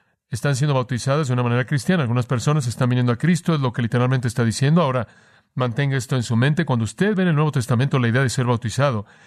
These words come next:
siempre tiene relación con la salvación, a menos de que esté hablando de algo como el bautismo del Espíritu Santo, lo cual es algo espiritual.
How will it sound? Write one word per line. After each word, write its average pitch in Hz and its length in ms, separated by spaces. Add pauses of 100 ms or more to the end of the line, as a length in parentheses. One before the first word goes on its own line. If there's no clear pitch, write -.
(120)
siempre 151 340
tiene 147 200
relación 117 400
con 131 140
la 120 80
salvación, 117 420
a 123 40
menos 135 180
de 113 80
que 110 60
esté 120 160
hablando 127 260
de 117 120
algo 143 440 (260)
como 143 160
el 135 80
bautismo 160 380
del 127 100
Espíritu 139 340
Santo, 170 280
lo 120 100
cual 131 160
es 131 140
algo 120 160
espiritual. 131 500